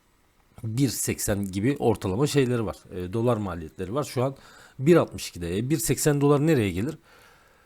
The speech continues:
On iki buçuk mu? Bir saniye bir hesaplayayım. Yirmi iki otuz yediye geliyor mesela, yani yirmi iki lira burada, e, T L bazlı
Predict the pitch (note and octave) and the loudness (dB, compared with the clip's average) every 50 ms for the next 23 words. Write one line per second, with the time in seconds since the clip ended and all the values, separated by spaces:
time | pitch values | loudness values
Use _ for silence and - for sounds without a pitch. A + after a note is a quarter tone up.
0 | _ _ _ _ _ _ _ _ _ _ _ _ _ _ - - F3+ F3+ E3+ D#3 | _ _ _ _ _ _ _ _ _ _ _ _ _ _ -4 0 0 2 2 0
1 | - - D3 C#3 A#2+ - - - - - - - - - - - - - - C#3 | 0 0 0 0 -2 -4 -8 -14 -14 -14 -16 -16 -16 -18 -20 -20 -20 -14 -10 -10
2 | C3 - - D3+ - D3 C3+ A#2 - - G#2+ - - - B2 A#2+ A#2 - - G2+ | -10 -8 -10 -10 -8 -8 -8 -8 -8 -8 -10 -10 -10 -12 -12 -12 -10 -8 -8 -8
3 | F#2 E2+ F#2+ F2+ G2+ G#2+ G2 - - G#2+ - - - F#2+ F2 - - _ _ _ | -8 -8 -8 -6 -6 -6 -6 -6 -8 -10 -10 -12 -12 -14 -14 -16 -18 _ _ _
4 | _ _ _ _ _ _ - - _ _ _ _ _ _ _ D#3+ E3 F3+ G3+ G3 | _ _ _ _ _ _ -20 -20 _ _ _ _ _ _ _ -8 -2 0 2 2
5 | D3+ C3 A#2+ A2 - - F#3+ E3+ D#3 - D#3+ D3 C#3+ D#3 C#3 C#3 D3+ C#3+ A2+ G2+ | 4 4 2 2 4 6 6 6 4 2 0 0 2 2 4 4 2 2 2 0
6 | F#2 E2 E2+ E2 D2 - F2+ G#2 - - - - - - G#2 A2 D#3 - D#3 D#3+ | -2 -2 -4 -8 -8 -8 -10 -12 -10 -10 -10 -10 -8 -8 -8 -8 -8 -12 -12 -14
7 | D#3+ - G2 A2+ B2+ C#3 B2+ A#2 G#2+ G2+ - - - F2 F2 A2+ C#3 C#3 - - | -12 -10 -6 -2 -2 0 0 0 0 0 -2 -4 -4 0 2 2 2 0 -2 -8
8 | - - - - - A#2+ A#2 G#2+ F#2+ A2+ B2+ C#3 - - A2 A2 G#2+ G#2 G2 - | -20 -20 -20 -12 -4 -2 0 0 2 2 0 0 -2 -4 -2 -2 -2 -2 0 0
9 | A#2 A2+ A2+ A#2 A#2+ A#2 F#2+ F#2+ F#2+ F2 F#2+ A#2+ D3+ D#3 | 0 2 2 2 2 2 2 0 0 0 0 0 -2 -2